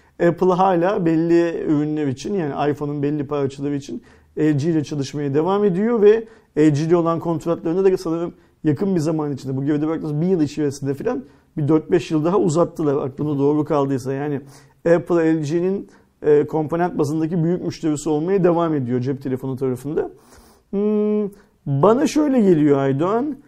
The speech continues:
kapatmayacaklar gibi geliyor bana. E, satmaya çalışacaklar ellerindeki her şeyi. Ama işte kime satacaklar? Satamayacaklar. Çünkü hani ya, dünyada şu anda bu kadar büyük bir operasyonu satın alabilecek bir manyak yok hani.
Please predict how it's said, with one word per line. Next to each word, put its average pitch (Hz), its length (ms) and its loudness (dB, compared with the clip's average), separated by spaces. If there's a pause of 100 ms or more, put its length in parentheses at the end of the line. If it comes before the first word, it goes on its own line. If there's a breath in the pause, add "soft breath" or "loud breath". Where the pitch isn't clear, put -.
(180 soft breath)
kapatmayacaklar 147 1120 0
gibi 127 300 -4
geliyor 127 380 -2
bana. 180 360 -6 (440 soft breath)
E, 156 140 0
satmaya 196 500 2
çalışacaklar 143 640 0
ellerindeki 139 640 0
her 139 180 -4
şeyi. 135 380 -6 (540 soft breath)
Ama 185 140 2
işte 202 160 -2
kime 208 240 2
satacaklar? 151 680 0
Satamayacaklar. 151 880 -4
Çünkü 156 300 -6
hani 151 280 -4
ya, 151 260 -6
dünyada 160 400 -4
şu 180 180 -8
anda 170 280 -4 (340 soft breath)
bu 170 120 2
kadar 180 360 4
büyük 180 240 -2
bir 196 40 -2
operasyonu 160 540 -2
satın 165 260 -10
alabilecek 160 580 -4
bir 170 60 -2
manyak 165 460 -4
yok 165 220 -4
hani. 139 240 -6